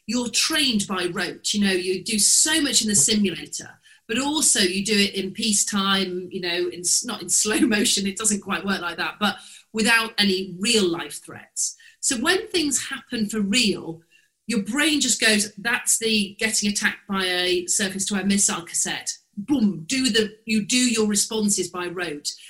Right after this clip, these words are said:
And that's something that they try to do so much by cause, causing this sort of an automated response from us. Um, and that's what pilots rely on, you know, the use of checklists, the use automatic procedures so that we do things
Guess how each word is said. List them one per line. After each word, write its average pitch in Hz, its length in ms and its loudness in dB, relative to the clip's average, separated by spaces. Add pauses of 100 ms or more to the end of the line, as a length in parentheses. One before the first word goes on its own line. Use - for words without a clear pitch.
(200)
And 220 140 0
that's 277 240 2
something 247 340 2
that 208 140 0
they 202 120 0
try 214 300 -2
to 202 160 0
do 185 260 0
so 202 280 2
much 196 220 0
by 180 140 -6
cause, 202 440 -4 (140)
causing 247 300 -6
this 180 140 -2
sort 208 160 -4
of 160 100 -14 (200)
an 208 180 0
automated 202 1040 2
response 185 560 0
from 175 180 -6
us. - 440 -4 (380)
Um, 196 520 0
and 247 100 2
that's - 220 2
what 233 140 -6
pilots 214 400 0
rely 185 340 -2
on, 156 260 -12
you 190 140 -2
know, 175 280 -4 (100)
the 190 100 2
use 226 280 2
of 196 80 -4
checklists, - 880 -2 (280)
the 214 100 2
use 214 680 4
automatic 208 680 0
procedures 185 1000 0
so - 160 -2
that 214 100 -2
we 208 140 -4
do 254 280 -2
things 180 540 -4